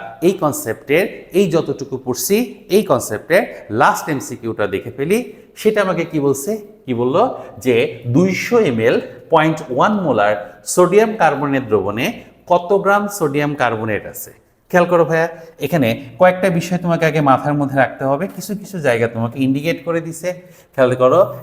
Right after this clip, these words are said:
এই যে দেখো দুইশো এমএল, ওকে। এরপরে সেকেন্ড একটা কথা বলছে, দেখো ভাইয়া পয়েন্ট জিরো ওয়ান মোলার, দুইশো এমএল পয়েন্ট জিরো ওয়ান মোলার। এরপরে দেখো সোডিয়াম কার্বনেট দ্রবণে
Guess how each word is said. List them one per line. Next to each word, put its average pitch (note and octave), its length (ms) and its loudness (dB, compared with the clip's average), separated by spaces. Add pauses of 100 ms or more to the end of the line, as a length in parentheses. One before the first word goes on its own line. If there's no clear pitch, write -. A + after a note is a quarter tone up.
(100)
এই C#3 80 2
যে C#3 120 2
দেখো B2+ 220 0
দুইশো B2+ 340 -2 (180)
এমএল, A#2 300 -2 (840)
ওকে। A#2+ 200 -2 (460)
এরপরে A#2+ 260 2 (160)
সেকেন্ড D3 300 -2
একটা C#3 220 -2
কথা A#2+ 240 0
বলছে, B2+ 280 -4 (540)
দেখো A2+ 260 2
ভাইয়া A#2+ 240 4 (480)
পয়েন্ট B2+ 320 4 (500)
জিরো D3 220 4 (100)
ওয়ান C#3 180 6 (120)
মোলার, F#2+ 420 2 (360)
দুইশো D3+ 340 0 (100)
এমএল C3+ 260 0 (440)
পয়েন্ট A2+ 280 4 (320)
জিরো C#3+ 200 2 (100)
ওয়ান C#3+ 160 4 (120)
মোলার। F2+ 380 0 (380)
এরপরে C3+ 300 4
দেখো C3+ 200 0 (220)
সোডিয়াম C#3 300 4 (100)
কার্বনেট C3 500 0
দ্রবণে A#2+ 400 -2